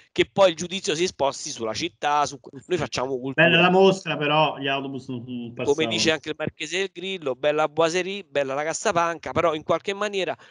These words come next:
Speaker 1: noi abbiamo bisogno di capire il feeling, il sentiment del, del,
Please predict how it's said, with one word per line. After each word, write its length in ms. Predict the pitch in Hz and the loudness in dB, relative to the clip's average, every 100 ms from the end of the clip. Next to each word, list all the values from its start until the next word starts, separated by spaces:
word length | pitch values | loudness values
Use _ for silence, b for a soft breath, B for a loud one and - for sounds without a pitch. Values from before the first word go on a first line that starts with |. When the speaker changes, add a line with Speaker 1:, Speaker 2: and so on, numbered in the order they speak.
| b | b
Speaker 1:
noi 180 | 185 233 | 2 2
abbiamo 240 | 156 151 | 4 0
bisogno 320 | 165 185 156 | 0 -8 -6
di 80 | 147 | -4
capire 400 | 165 185 208 208 - b b | -2 -2 -2 -4 -8 b b
il 140 | 254 | -10
feeling, 560 | - - 240 240 240 202 151 | -8 -6 -4 -4 -6 -6 -4
il 140 | 151 | -4
sentiment 580 | - 180 170 151 151 127 | 2 2 2 0 -2 -2
del, 280 | 131 135 147 | -2 -2 -4
del, 320 | 131 123 120 | -4 -2 -2